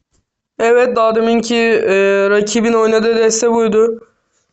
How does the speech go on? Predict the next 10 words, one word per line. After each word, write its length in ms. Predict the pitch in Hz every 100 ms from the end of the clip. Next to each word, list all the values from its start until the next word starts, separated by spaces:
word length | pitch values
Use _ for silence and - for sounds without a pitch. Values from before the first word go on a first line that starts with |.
| _
Şimdi 220 | - 240 240
boss 320 | 214 277 277
haydut 360 | 269 269 269
ve 140 | 269 254
çete 320 | - 247 262
alacağım, 680 | 247 220 196 196 190 180 - _ _ -
e, 200 | 185 190
adamın 360 | 190 190 208 208
oynadığı 460 | 196 202 190 190
desteden. 600 | 190 185 - 196 226 240